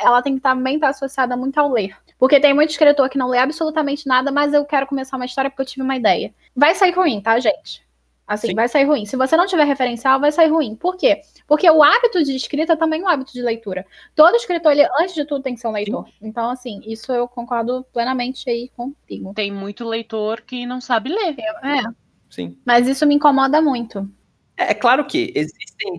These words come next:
Speaker 2: críticas, existem críticas, né? A pessoa falar, "Ah, não gostei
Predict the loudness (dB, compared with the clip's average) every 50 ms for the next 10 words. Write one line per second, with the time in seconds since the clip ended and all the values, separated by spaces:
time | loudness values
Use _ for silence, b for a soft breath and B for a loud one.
0 | -10 -8 -6 -6 -6 -6 -8 -6 -4 -2 -2 -2 -2 -4 -4 -6 -4 -4 -4 -4
1 | -4 -6 -8 -8 -10 -14 -12 -12 -6 -4 -2 0 0 0 -2 -2 -6 -6 -4 0
2 | 2 2 2 2 2 2 2 4 4 4 4 4 2 2 2 2 2 2 2 0
3 | 0 0 -2 -2 -2 -2 -2 -2 -2 -4 -6